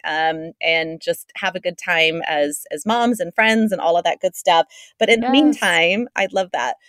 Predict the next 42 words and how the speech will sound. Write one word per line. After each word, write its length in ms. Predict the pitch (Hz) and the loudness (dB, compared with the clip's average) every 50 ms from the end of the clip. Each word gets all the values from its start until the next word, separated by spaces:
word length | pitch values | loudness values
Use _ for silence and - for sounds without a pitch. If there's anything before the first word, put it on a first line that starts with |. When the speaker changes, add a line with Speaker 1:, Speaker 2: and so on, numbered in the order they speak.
| _ _ _ _ _ _ - | _ _ _ _ _ _ -8
Speaker 1:
Um, 320 | 214 214 220 214 202 196 202 - | -4 -4 -2 -2 -4 -6 -10 -10
where 240 | 240 262 254 269 294 | -2 -2 0 0 -2
can 200 | 294 - 330 285 | -4 -6 -8 -8
people 280 | 285 277 254 - 247 226 | -8 -8 -8 -8 -10 -10
find 320 | - 220 208 208 208 214 | -4 -4 -2 -2 -2 -4
you? 80 | 208 202 | -6 -6
I 80 | 196 | -6
know 100 | 196 196 | -6 -6
you 160 | 196 202 202 190 | -6 -6 -6 -8
said, 380 | - - 190 180 175 175 170 - - | -6 -4 -2 -2 -2 -2 -4 -6 -8
um, 300 | 170 165 156 151 165 - | -6 -6 -6 -8 -10 -14
my 180 | - 180 175 175 | -10 -8 -8 -8
saint 240 | 170 - 185 - - | -8 -8 -10 -8 -6
my 100 | 180 175 | -8 -6
hero 300 | 170 175 170 160 156 160 | -4 -2 -2 -2 -2 -2
dot 220 | 160 151 - - | -4 -8 -8 -8
com, 480 | - - 247 247 247 240 240 247 240 - - | -8 -4 -2 0 2 2 2 0 -2 -4 -6
um, 260 | 180 180 175 170 170 | -4 -2 -2 -2 -2
but 180 | 165 175 175 196 | 0 0 0 0
where 160 | 208 226 240 | 2 2 4
else 200 | 240 240 226 - | 4 2 2 0
can 140 | - 208 190 | -4 -8 -8
people 260 | - 196 - - 190 | -8 -8 -4 -4 -4
find 320 | - - 180 175 180 180 180 | -2 0 -2 -2 0 -2 -2
you, 320 | 180 175 175 175 170 165 - - | -2 0 0 0 0 -2 -4 -4
um, 300 | 160 156 151 147 156 147 - - | -6 -4 -4 -6 -6 -8 -10 -8
to 80 | - | -6
either, 540 | 165 156 147 147 165 156 156 156 156 151 - - | -6 -6 -4 -4 -2 0 0 2 0 0 -2 -4
um, 180 | 165 151 147 151 | -8 -6 -6 -6
talk 180 | - 156 156 | -8 -8 -8
about 120 | - - - | -8 -8 -6
your 120 | 156 151 | -6 -6
jewelry 280 | 147 214 233 262 247 226 | -4 0 4 4 4 4
collection 560 | - 214 202 202 - - - 202 190 180 175 | 2 2 2 2 2 0 -2 0 0 0 0
or 280 | - - 156 156 160 151 | -2 0 2 4 4 2
even 220 | - 170 160 160 | 2 -2 -6 -6
just 160 | 165 160 - - | -8 -8 -4 -4
get 60 | 131 | -6
in 80 | - | -6
touch 180 | - - - - | -6 -12 -10 -8
with 120 | 208 220 - | -10 -6 -2
you? 220 | 359 262 131 160 | 0 0 0 -2